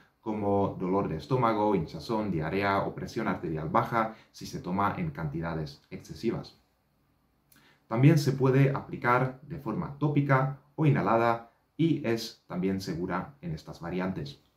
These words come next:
Durante el embarazo, solo debería tomarse por vía oral cuando lo prescriba un médico y durante el menor tiempo posible. Además, ah, algunas personas tienen una deficiencia en la enzima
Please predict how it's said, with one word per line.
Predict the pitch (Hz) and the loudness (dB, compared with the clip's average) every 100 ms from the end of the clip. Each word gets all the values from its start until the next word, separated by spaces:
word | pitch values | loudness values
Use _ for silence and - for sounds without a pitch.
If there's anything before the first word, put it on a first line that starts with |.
| _ _ _ - _ _ _ _ | _ _ _ -20 _ _ _ _
Durante | 151 127 131 127 117 117 117 117 113 | -4 4 6 6 4 4 4 4 2
el | 107 | 4
embarazo, | 107 104 147 160 143 - - | 4 4 4 4 4 2 0
solo | - 147 156 | -4 2 4
debería | 143 113 113 117 | 6 4 2 0
tomarse | 113 117 143 156 156 | 0 0 0 0 -2
por | - 92 - | -2 -2 0
vía | 117 127 87 | 4 6 6
oral | 123 151 143 143 | 4 6 4 0
cuando | - 101 95 | -4 -2 0
lo | 87 | -2
prescriba | - - 131 104 | -6 -4 0 0
un | 87 | 2
médico | 139 143 127 135 143 - - | 4 6 6 4 4 -4 -6
y | - 180 | 4 6
durante | 131 101 90 85 | 6 2 -2 -2
el | 80 | -4
menor | 85 90 - | -2 -2 -4
tiempo | 82 78 71 | -6 -6 -8
posible. | - - 107 73 - _ _ - - _ _ _ _ _ _ _ | -8 -4 -2 -2 -8 _ _ -20 -20 _ _ _ _ _ _ _
Además, | 104 113 160 - - _ _ _ _ | 0 4 4 2 -8 _ _ _ _
ah, | 110 107 107 | 0 2 2
algunas | 113 175 143 | 4 4 4
personas | 139 - 156 147 143 - - | 2 4 6 8 8 6 -2
tienen | 127 123 117 117 117 | -2 0 0 -2 -4
una | 117 110 104 101 | -4 -2 -2 -2
deficiencia | 101 95 156 151 139 123 117 113 | -4 -2 4 6 6 6 4 2
en | 107 95 | 0 0
la | 90 82 | 0 0
enzima | 92 92 120 107 98 95 | -2 -4 -4 -2 -2 -4